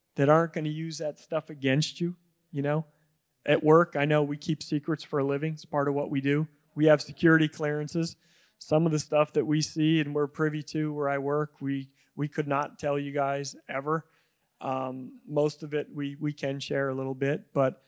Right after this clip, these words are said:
uh, we use each other to talk about that kind of stuff. You know, some of that stuff I wouldn't talk about in front of you guys. My mom would slap me, my wife would run,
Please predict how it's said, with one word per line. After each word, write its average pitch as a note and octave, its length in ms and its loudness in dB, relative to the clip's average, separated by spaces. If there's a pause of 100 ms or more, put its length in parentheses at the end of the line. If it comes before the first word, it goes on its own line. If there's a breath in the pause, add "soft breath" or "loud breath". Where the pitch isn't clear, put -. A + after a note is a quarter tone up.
(320)
uh, C3 280 0 (120)
we D#3+ 120 2
use D#3+ 340 -2
each E3+ 200 -10
other D#3+ 320 -2 (360)
to D#3 100 -8
talk D#3 320 0
about C3 300 -4
that C3+ 200 -8
kind C3+ 220 -8
of B2 80 -12
stuff. C3+ 300 -10 (320)
You C#3+ 100 -12
know, C3 240 -10 (140)
some D#3+ 200 -2
of D#3+ 60 2
that D#3 160 2
stuff D#3 320 -2
I D3+ 60 2
wouldn't D#3 260 0
talk D3+ 240 2
about C#3 280 -2
in C3+ 60 -10
front C3+ 220 -6
of C3+ 60 -4
you C3 80 -6
guys. C3+ 280 -2
My C#3+ 140 -4
mom D3 300 -2
would D3 100 -4
slap D#3 400 -4
me, D#3 180 -6
my C#3+ 200 -6
wife D#3 300 -2
would D3+ 100 -6
run, D#3 400 -2